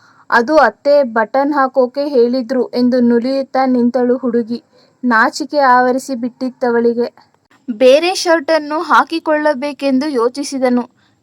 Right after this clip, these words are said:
ತಟ್ಟನೆ ಹೆಂಡತಿ ಕಡೆ ತಿರುಗಿ ನೋಡಿದ. ತಡ ಮಾಡದೆ ಕೈಯಲ್ಲಿದ್ದ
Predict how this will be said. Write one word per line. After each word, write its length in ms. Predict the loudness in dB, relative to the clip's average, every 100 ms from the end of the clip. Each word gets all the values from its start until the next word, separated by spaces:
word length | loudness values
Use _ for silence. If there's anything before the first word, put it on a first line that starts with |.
| _
ತಟ್ಟನೆ 440 | 2 4 2 0
ಹೆಂಡತಿ 520 | 0 -2 -2 -2 -4 -4
ಕಡೆ 220 | -2 -2
ತಿರುಗಿ 420 | -2 -2 -2 -2
ನೋಡಿದ. 380 | 0 0 -2 0 -2 -2 _ _ _ _ 2
ತಡ 180 | 4 4
ಮಾಡದೆ 480 | 2 0 0 0 -2
ಕೈಯಲ್ಲಿದ್ದ 640 | 0 0 0 -4 -6 -4